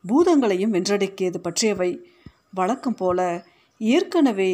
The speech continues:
கேரளத்தில் பரவலாக புழக்கத்தில் இருந்த கதைகள் தாம் எல்லாமே. அவற்றையெல்லாம் துளசிமங்கலத்துக்காரர்கள் செய்ததாக சொல்லி இடங்களையும்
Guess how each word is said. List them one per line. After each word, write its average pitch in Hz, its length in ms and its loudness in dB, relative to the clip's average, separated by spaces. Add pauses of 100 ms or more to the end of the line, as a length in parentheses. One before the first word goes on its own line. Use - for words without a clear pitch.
(180)
கேரளத்தில் 262 640 -2
பரவலாக 254 580 0
புழக்கத்தில் 202 540 -2
இருந்த 180 240 -2
கதைகள் 185 480 -2
தாம் 175 280 0 (200)
எல்லாமே. 180 520 -2 (680)
அவற்றையெல்லாம் 185 760 0 (480)
துளசிமங்கலத்துக்காரர்கள் 202 1300 2
செய்ததாக 277 560 0
சொல்லி 180 360 -2 (480)
இடங்களையும் 220 760 0